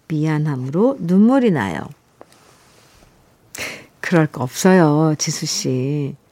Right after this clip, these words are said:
음, 뭐, 경제적으로 이게 뭐 쭉, 뭐, 좋은 사람이 어딨어요.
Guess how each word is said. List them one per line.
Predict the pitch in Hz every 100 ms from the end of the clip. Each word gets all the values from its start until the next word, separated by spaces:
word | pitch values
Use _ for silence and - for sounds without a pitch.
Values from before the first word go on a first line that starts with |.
| _ _ _ 247
음, | 349 349 220
뭐, | 170 156 156 135 131 - - - - -
경제적으로 | 254 262 285 269 214 208 208 208 208 202 202 202 - _ _
이게 | - 190 180
뭐 | 170
쭉, | - - - - - - - 277 226 - _ _ _ -
뭐, | 196 180 - _ _
좋은 | - - 190 185
사람이 | 175 190 175 156
어딨어요. | 151 185 214 - 170 160 180 185